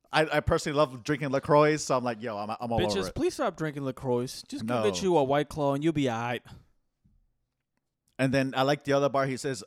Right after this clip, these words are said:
Speaker 1: "O G check New Balances." 'Cause there's wordplay on that too. I'm like, "I like that. I fuck with that." Again, I'm giving him his props.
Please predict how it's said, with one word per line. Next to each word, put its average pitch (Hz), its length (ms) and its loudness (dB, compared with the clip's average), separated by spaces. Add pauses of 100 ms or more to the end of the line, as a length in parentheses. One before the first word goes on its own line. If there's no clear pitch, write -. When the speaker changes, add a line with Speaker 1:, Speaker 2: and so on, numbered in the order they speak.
Speaker 1:
"O 147 160 2
G 135 200 -6
check 139 380 -6
New 127 160 -4
Balances." 104 840 -8 (840)
'Cause 117 120 -8
there's 120 240 -6 (840)
wordplay 131 540 6
on 123 80 2
that 123 180 2
too. 143 120 -2
I'm 123 80 0
like, 117 260 -2
"I 123 80 -2
like 135 280 0
that. 92 240 -12
I - 80 -6
fuck - 300 -2
with 98 100 -8
that." 78 140 -10
Again, 120 260 -4
I'm 92 120 -8
giving 110 200 -2
him 117 80 0
his 120 120 -2
props. - 480 2